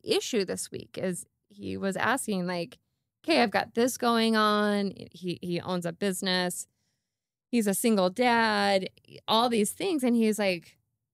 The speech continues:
"Where does my focus go if, when I,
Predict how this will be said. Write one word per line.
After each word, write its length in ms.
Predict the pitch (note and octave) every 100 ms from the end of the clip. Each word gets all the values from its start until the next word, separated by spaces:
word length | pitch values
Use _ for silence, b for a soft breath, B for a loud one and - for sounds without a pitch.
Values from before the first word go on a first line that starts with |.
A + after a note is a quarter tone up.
| G#3
"Where 200 | B3+ F#4
does 160 | F4+
my 200 | D4 C4
focus 480 | A#3 A3+ G3+ G3 -
go 420 | - E4+ G4 - -
if, 240 | G3+ G3 - - _
when 220 | A3 A3+
I, 340 | A3 G#3 G3